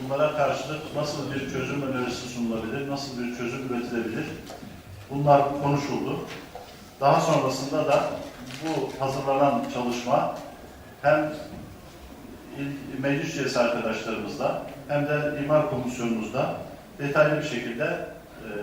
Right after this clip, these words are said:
konuşuldu. Öneriler, eleştiriler alındı ve tekrar üzerinden bir değerlendirme yapılarak eleştiriler doğrultusunda tekrar bir değerlendirme yapılarak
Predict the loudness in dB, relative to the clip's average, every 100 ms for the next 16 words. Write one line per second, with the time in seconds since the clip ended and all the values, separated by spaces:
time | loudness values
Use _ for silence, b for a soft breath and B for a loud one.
0 | -6 -10 -6 -4 -2 -2 -2 0 -2 -4
1 | -10 -14 -6 0 2 2 4 4 2 -8
2 | -12 -8 -2 0 0 -2 6 8 8 6
3 | 2 0 -2 -4 -8 -12 -16 -18 -12 -6
4 | -6 2 2 6 6 6 4 2 2 2
5 | 0 -2 2 4 6 4 4 2 0 0
6 | 2 2 0 0 -4 -4 -2 -2 -6 0
7 | 2 2 0 -2 -4 -6 -4 -2 0 0
8 | -2 0 0 2 4 4 4 4 2 2
9 | 2 2 2 2 -2